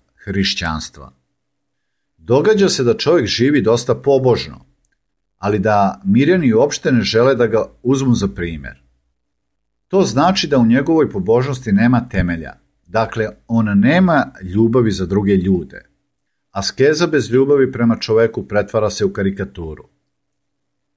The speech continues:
Na primjerima izučavanja istorijskih događaja znamo kakve su strašne nesreće ljudima, a i celom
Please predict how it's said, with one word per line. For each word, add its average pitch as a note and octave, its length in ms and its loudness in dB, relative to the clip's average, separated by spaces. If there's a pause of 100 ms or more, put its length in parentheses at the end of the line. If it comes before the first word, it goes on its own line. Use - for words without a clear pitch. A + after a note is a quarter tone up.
(520)
Na G2 160 -6
primjerima D3+ 720 2
izučavanja A#2+ 720 0
istorijskih A2+ 680 -2
događaja B2+ 800 0
znamo B2+ 460 -2
kakve B2 320 -4
su G#2 180 -8
strašne A2 640 -2
nesreće G2 540 -6
ljudima, E2+ 580 -8 (340)
a F#2+ 120 -4
i G2 80 -2
celom B2+ 540 0